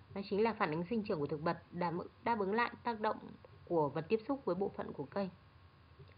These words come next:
Thế và tác nhân gây ra hướng tiếp xúc ở đây chính là sự tiếp xúc. Đặc điểm sinh trưởng thì các bạn quan sát thấy là ở cái phía được tiếp xúc này là tốc độ sinh trưởng chậm hơn, thế còn phía không được tiếp xúc là tốc độ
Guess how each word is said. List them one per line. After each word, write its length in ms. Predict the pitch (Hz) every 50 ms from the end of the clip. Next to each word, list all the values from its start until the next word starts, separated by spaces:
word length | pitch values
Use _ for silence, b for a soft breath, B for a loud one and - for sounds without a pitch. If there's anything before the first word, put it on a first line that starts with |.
| - -
Thế 120 | - 180
và 120 | 196 202
tác 160 | 196 - 247 262
nhân 280 | 254 247 233 226 214
gây 260 | 208 202 214 208 196
ra 500 | 190 196 196 196 190 190 190 196 196 190 180
hướng 140 | 175 165 175
tiếp 120 | 220 220 220
xúc 120 | 277 262 220
ở 80 | 156
đây 220 | 147 165 170 175 175 -
chính 180 | 165 160 180
là 120 | 202 202 185 - -
sự 100 | 196 - -
tiếp 120 | 220 220 220 -
xúc. 100 | 254 247 - - - - - - - - - - - - - - - - - - - - - - - - - - - - - - - - - - - - - - - - - - - - - - - - - - - - - - - -
Đặc 140 | - 196 190 -
điểm 160 | 196 190 160 147 -
sinh 120 | 214 220 202
trưởng 320 | - 233 214 170 143 135 135 B B B B B B - -
thì 140 | - 190 190
các 60 | 220
bạn 180 | 233 226 220 -
quan 140 | 233 226 214 208
sát 180 | 240 247 247 -
thấy 140 | 214 185 190
là 100 | 220 -
ở 100 | - 151
cái 160 | - 214 208 -
phía 200 | 220 190 190 202
được 180 | 220 202 - -
tiếp 100 | 233 226
xúc 120 | - 269 254
này 160 | 220 190 175 - - - - - -
là 160 | 175 175 180
tốc 160 | 175 - 233
độ 120 | 247 220 185 -
sinh 120 | 220 214 202
trưởng 340 | 208 202 170 143 139 143 147 -
chậm 140 | - - 202
hơn, 320 | 190 220 226 220 202 180 -
thế 120 | 208 202
còn 140 | 196 185 175
phía 160 | - 170 165
không 200 | 165 - 220 202
được 160 | 190 170 156
tiếp 120 | - 202 202 -
xúc 180 | 233 226 - 202
là 120 | 185 175
tốc 180 | 170 - 208 214
độ 100 | 208